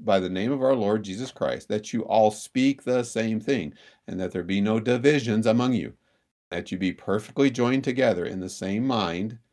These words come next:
and the same judgment. For it has been declared to me concerning you, my brethren, by those of Chloe's household, that there are contentions among you. Now I say this, that each of you says,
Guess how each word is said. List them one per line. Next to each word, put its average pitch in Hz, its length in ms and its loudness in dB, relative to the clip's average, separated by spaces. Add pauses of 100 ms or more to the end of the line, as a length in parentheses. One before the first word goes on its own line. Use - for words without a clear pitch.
(580)
and 123 120 2
the 131 60 2
same 127 320 2
judgment. 98 380 2 (600)
For 120 140 2
it 120 60 6
has 107 120 0
been 110 360 0 (140)
declared 160 540 2
to 160 100 -4
me 151 180 -2
concerning 127 640 -2
you, 104 100 0
my 92 160 0
brethren, 87 540 -2 (160)
by 90 180 2
those 85 400 -2
of 95 160 -6
Chloe's 107 420 0
household, - 460 -2
that 104 160 -4
there 127 160 4
are 143 140 2
contentions 151 800 -2
among 80 300 -6
you. 57 160 -14 (460)
Now 117 180 4
I 120 160 8
say 113 300 4
this, 80 320 -4
that 92 260 -4
each 202 420 -2 (220)
of 120 120 2
you 104 120 2
says, 90 360 0